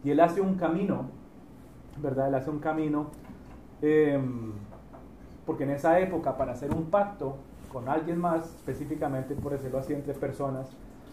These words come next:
se hacía un camino así, y era sangriento, pero era como por decirlo así, "Yo voy a hacer un pacto contigo y tenemos que caminar los dos en medio de ese camino",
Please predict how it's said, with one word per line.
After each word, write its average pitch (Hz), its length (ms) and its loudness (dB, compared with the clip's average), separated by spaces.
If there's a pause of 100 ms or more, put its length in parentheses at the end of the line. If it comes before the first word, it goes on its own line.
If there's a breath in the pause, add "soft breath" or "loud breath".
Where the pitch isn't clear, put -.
se - 120 2
hacía 160 240 6
un 175 140 4
camino 185 360 2
así, 254 380 0 (100)
y 135 80 4
era 180 140 4
sangriento, 180 680 2
pero - 200 4
era 180 260 4 (260)
como 185 220 2
por 175 140 2
decirlo 151 260 4
así, 170 280 2
"Yo 170 80 4
voy 180 100 6
a 180 40 6
hacer 180 140 -2
un 180 140 -4
pacto 175 320 2
contigo 170 440 4
y 165 40 4
tenemos 156 380 2
que 185 100 -6
caminar 147 440 2
los 160 280 2
dos 190 440 2
en 147 180 -4
medio 165 200 6
de 175 60 4
ese 175 160 -4
camino", 160 480 0